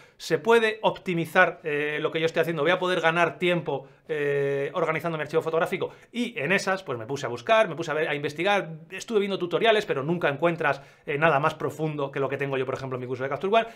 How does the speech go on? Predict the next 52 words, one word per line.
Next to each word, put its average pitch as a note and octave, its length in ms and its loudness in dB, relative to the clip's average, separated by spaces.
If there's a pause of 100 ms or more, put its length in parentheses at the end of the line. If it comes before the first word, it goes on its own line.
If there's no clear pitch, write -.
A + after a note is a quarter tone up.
(140)
y A#3+ 220 0
apareció D#3 760 -2 (260)
un A#3+ 180 4
curso A#3 400 2
especialmente F#3+ 640 2
dirigido F#3 540 0
a B2+ 240 2
Capture G#3+ 360 0
One, G#3+ 300 4
que D#3 80 0
además, D3 480 2
eh, B2 600 -2
lo C#3+ 160 2
ha D3+ 60 4
gestionado, D3+ 540 0
lo A#2 60 -2
ha A#2+ 40 2
organizado C#3 560 -2
la C#3 260 -4
persona F#3 300 -4
que F#3 100 -2
yo F3+ 100 0
creo F#3 200 0
que C#3+ 160 0
más F#3+ 260 0
sabe G3+ 280 4
de E3 60 2
organización D3 480 0
de E3 60 2
archivo E3+ 260 2
fotográfico D3+ 640 -2 (300)
de C3+ 160 -4
toda F3+ 160 4
España. F3+ 460 0 (160)
Eh, C3+ 100 -6
yo C3+ 60 -4
ya D3 80 2
le C#3+ 80 0
conocía C3 340 -2
de B2 80 0
cursos C#3+ 220 -8
anteriores C3 400 -4
en C3 100 -2
Lightroom, E3 300 -2
de C3 100 -2
hecho C#3 160 -4
creía D#3 300 -2
que C3 100 -6
solamente D#3+ 400 0
trabajaba B2+ 400 2
en F#3 80 2
Lightroom, G3 300 0